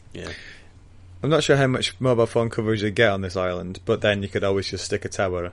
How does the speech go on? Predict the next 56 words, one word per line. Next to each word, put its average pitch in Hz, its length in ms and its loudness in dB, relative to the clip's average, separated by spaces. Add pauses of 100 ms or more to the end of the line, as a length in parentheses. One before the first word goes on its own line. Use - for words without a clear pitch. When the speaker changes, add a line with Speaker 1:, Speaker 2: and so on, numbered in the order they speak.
(140)
Speaker 2:
on 95 180 -8
it, 90 100 -14
couldn't 95 260 -8
you? 98 80 -12 (120)
So, 85 180 -8
Speaker 1:
Yeah. 78 80 -8
Speaker 2:
yeah, 90 120 -4 (200)
you're 95 140 -4
Speaker 1:
Yeah, 87 60 -4
Speaker 2:
right. 82 200 -6
Speaker 1:
yeah, 82 220 -8
yeah. 82 120 -10
Speaker 2:
It 113 60 4
would 113 160 6
be 113 100 6
an 107 80 4
oversight 101 560 0 (240)
on, 101 200 0
um, 90 320 -6 (240)
in 107 260 0
a, 95 60 -2 (160)
in 110 100 2
a 95 160 2
sort 95 240 0
of 95 160 -10
technically 104 480 -2
advanced, 95 500 -4
complicated 101 560 0
system 98 480 -4 (160)
Speaker 1:
<laughs> - 120 -14
Speaker 2:
if - 160 -2
you 107 100 8
weren't 107 140 6
to - 140 6
include 101 260 4
mobile 104 260 2
phones. 101 480 0
Uh, 110 400 -2
no. 104 100 -2
Speaker 1:
Oh, 156 380 6
and - 220 0
that, 196 180 8
and 180 140 4
that'd 180 220 4
get 156 160 6
you 139 100 0
the 135 80 2
best 139 240 -2
TripAdvisor 117 580 0
reviews 107 340 -6
in 101 60 -6
the 101 80 -6
universe, 107 440 -4
wouldn't 104 200 -6
it? - 80 -12
Because, 107 320 -4